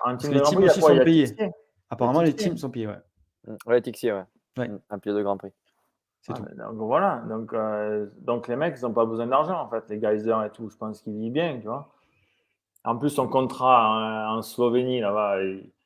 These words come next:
Speaker 1: il, c'est trois fois que, que, il a trois fois le pouvoir d'achat de,
Speaker 2: De, ouais,
Speaker 1: en,
Speaker 2: de,
Speaker 1: en
Speaker 2: d'ailleurs,
Speaker 1: France
Speaker 2: ouais.
Speaker 1: ou d'ailleurs. Euh, donc, euh, si les mecs, ils avaient vraiment besoin de ronds et qu'ils voulaient bouffer,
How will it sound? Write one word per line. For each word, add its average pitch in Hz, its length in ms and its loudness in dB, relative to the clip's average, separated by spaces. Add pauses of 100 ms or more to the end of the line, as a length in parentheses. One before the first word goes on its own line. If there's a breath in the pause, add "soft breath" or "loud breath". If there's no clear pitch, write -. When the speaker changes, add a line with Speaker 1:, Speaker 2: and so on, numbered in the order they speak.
(240)
Speaker 1:
il, - 280 -10
c'est - 200 -6
trois 123 240 2
fois 123 440 4
que, 107 460 2
que, 101 800 -4 (1080)
il 120 140 -4
a 117 60 2
trois 123 200 -2
fois 135 180 2
le 123 80 4
pouvoir 120 280 4
d'achat 120 400 4
de, 104 500 2
Speaker 2:
De, 113 340 -10
ouais, 110 120 -8
Speaker 1:
en, 104 140 -4
Speaker 2:
de, 110 60 -2
Speaker 1:
en 113 40 2
Speaker 2:
d'ailleurs, 120 320 2
Speaker 1:
France 202 100 -10
Speaker 2:
ouais. 104 120 -14 (400)
Speaker 1:
ou 120 120 -8
d'ailleurs. 131 440 4 (600 loud breath)
Euh, 104 520 -2
donc, 117 360 -8
euh, 120 340 0
si 120 160 -6
les 160 80 2
mecs, 185 200 4
ils 139 80 4
avaient 139 100 8
vraiment 139 300 6
besoin 127 320 2
de 131 80 0
ronds 127 400 4
et 107 140 -18
qu'ils 120 120 -12
voulaient 113 220 -4
bouffer, 170 480 -2